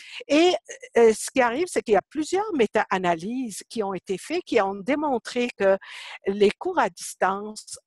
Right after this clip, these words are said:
semblent être au moins aussi fi-, aussi efficaces que les cours en présence. Donc,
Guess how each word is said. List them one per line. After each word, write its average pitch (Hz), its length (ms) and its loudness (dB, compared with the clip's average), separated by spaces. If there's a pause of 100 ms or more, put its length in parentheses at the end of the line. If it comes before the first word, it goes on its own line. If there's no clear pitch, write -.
semblent 320 540 0
être - 320 0
au 285 220 -4
moins 269 220 2
aussi 208 260 -6
fi-, - 320 -16
aussi 254 380 -8
efficaces - 640 -2 (180)
que - 80 -8
les 220 220 2
cours 220 260 -8
en 190 100 0
présence. - 640 -10
Donc, 190 240 -2